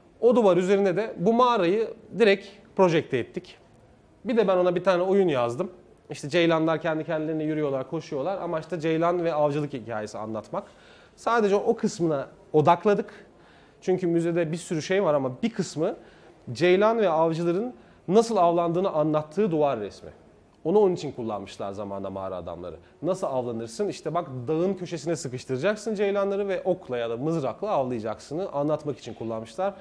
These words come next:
Sadece oradaki parçadan bahsediyorum tabii. Aynısının oyununu yapmış oldum. İşte sürükle bırak yöntemiyle avcılar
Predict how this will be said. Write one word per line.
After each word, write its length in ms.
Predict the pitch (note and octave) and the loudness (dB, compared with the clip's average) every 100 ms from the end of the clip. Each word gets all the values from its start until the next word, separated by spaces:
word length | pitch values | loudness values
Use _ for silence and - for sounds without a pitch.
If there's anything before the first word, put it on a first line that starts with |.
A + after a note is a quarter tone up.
| - - | -18 -14
Sadece 560 | - A3 F#3+ E3 F#3 | -4 0 2 0 -2
oradaki 360 | - E3 C#3 E3+ | 2 0 0 -4
parçadan 520 | D3 C3+ B2+ A#2 G#2+ | -2 -2 -2 -2 -2
bahsediyorum 480 | G2 - F2+ F2 E2 | -6 -10 -14 -14 -14
tabii. 100 | E2 - - _ _ _ _ _ | -16 -18 -20 _ _ _ _ _
Aynısının 420 | - G#3+ D3+ F#3+ A3 | -4 -2 -2 -2 0
oyununu 240 | E3 C#3+ | 0 0
yapmış 320 | A2+ - - | -2 -6 -8
oldum. 180 | G#2+ G2+ | -8 -8
İşte 160 | G#2 - | -12 -8
sürükle 360 | G3+ F3+ F3+ | -6 -4 0
bırak 240 | D#3+ C#3+ C3+ | 0 0 -2
yöntemiyle 560 | A#2+ A#2+ A2+ G#2+ F#2+ - - | -6 -6 -6 -6 -6 -12 -12
avcılar 640 | - A#2+ B2+ E3 F3 E3+ | -4 -4 -2 0 0 -4